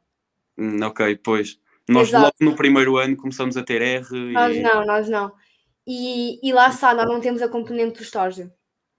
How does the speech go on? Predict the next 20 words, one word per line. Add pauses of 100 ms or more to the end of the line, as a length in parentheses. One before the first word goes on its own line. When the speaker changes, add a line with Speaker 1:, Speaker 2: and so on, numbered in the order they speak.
(100)
Speaker 2:
Nós
Speaker 1:
Uhum.
Speaker 2:
temos
as, (140)
os
semestres
todos
com
aulas. (360)
Talvez
Speaker 1:
Yeah.
Speaker 2:
agora
no
segundo
semestre
do
terceiro
ano
temos
consultoria,